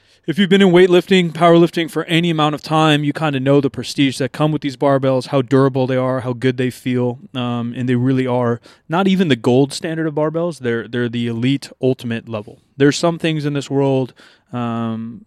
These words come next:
not to bash companies, but like a Nike, where it has, like, this prestige, but Nike's really just kinda the gold standard. They're actually more just like the median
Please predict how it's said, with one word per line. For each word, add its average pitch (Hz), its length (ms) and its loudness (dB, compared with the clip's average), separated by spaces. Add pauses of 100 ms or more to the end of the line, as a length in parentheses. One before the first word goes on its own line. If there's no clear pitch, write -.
(160)
not 127 220 -12
to - 40 -16
bash 117 280 -8
companies, 120 400 -8
but 123 80 -6
like 135 120 0
a 151 60 0
Nike, 139 440 -4
where 147 200 -4
it 143 80 -2
has, 175 180 -2
like, 160 180 -2
this 143 140 -8
prestige, 185 600 -6
but - 80 -8
Nike's 190 280 -2
really 156 240 6
just 135 160 -6
kinda 147 140 -4
the 120 80 -2
gold 123 240 -2
standard. 107 320 -10
They're 127 180 -8
actually 143 340 -2
more 120 180 0
just 117 180 -8
like 117 120 -8
the 120 80 -12
median 120 420 -4